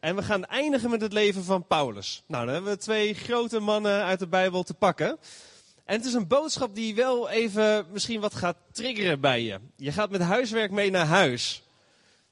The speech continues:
Nou, dat mag wel, hè? Maar het is wel huiswerk waarvan ik weet dat als je daarmee op een gegeven moment Gods perspectief gaat pakken, dan gaat het je leven beïnvloeden ten positieve. Ehm, ik wil graag lezen met jullie Genesis vijfenveertig en dan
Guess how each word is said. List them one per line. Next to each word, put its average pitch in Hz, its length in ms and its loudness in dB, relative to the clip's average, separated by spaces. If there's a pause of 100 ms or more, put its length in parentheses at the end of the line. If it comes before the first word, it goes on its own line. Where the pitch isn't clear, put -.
(160)
Nou, 113 220 0
dat 151 160 -4
mag 175 200 6
wel, 131 240 6
hè? 185 120 8 (840)
Maar 165 100 0
het 196 80 -4
is 208 100 -2
wel 277 340 4
huiswerk 240 400 0
waarvan 202 260 2
ik 147 160 -4
weet 247 300 0
dat 226 140 -2
als 202 120 -2
je 196 80 -8
daarmee 180 580 2
op 165 60 -2
een 165 60 -8
gegeven 170 200 -4
moment 151 200 -4
Gods 254 220 -4
perspectief 180 520 -4
gaat - 180 -4
pakken, 202 240 -2
dan 170 80 -2
gaat 208 200 0
het 185 140 0
je 156 120 2
leven 196 440 2
beïnvloeden 170 600 -2
ten 135 200 -6
positieve. 180 680 2 (600)
Ehm, 190 420 4
ik 220 100 -8
wil 277 80 0
graag 254 220 2
lezen 247 320 0
met 233 140 0
jullie 226 240 0
Genesis 247 640 0
vijfenveertig 240 960 -4
en 170 160 -6
dan 175 240 0